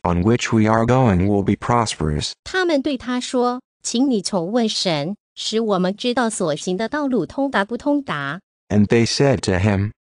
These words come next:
Speaker 1: "Inquire now of God that we may know if our way on which we are going will be prosperous."
Speaker 2: 他们对他说："请你求问神，使我们知道所行的道路通达不通达。"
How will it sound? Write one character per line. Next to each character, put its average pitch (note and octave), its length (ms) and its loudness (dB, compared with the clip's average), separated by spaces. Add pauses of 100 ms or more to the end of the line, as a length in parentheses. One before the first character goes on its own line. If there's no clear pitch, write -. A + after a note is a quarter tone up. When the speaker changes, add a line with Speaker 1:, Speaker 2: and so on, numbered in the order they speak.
Speaker 1:
"Inquire A#2 560 4
now A#2+ 300 2
of F2+ 140 -2
God F#2+ 360 0
that G2 160 2
we F#2+ 180 4
may G2+ 180 4
know G#2+ 340 4
if - 40 -2
our G2+ 280 2
way A#2+ 320 2
on F2 200 2
which A#2 300 2
we A2 160 4
are A2+ 180 2
going A#2 400 4
will G2+ 160 2
be G2+ 120 0
prosperous." F2 760 -2 (140)
Speaker 2:
他 F#4 200 -2
们 D4+ 160 2
对 C#4 160 -4
他 B3 240 -6
说 B3 400 -2 (220)
："请 B3+ 260 0
你 G#3+ 140 0
求 F3+ 220 -2
问 A3 240 0
神， E3+ 460 -2 (200)
使 - 260 -4
我 G#3 180 0
们 F#3 160 0
知 B3 200 -2
道 A#3 160 0
所 E3 260 -2
行 F#3 200 -4
的 A3+ 120 -4
道 D4 180 -4
路 A#3+ 200 0
通 C#4 240 -4
达 G3+ 140 0
不 A#3 120 -6
通 C#4+ 260 0
达。" D3 380 -6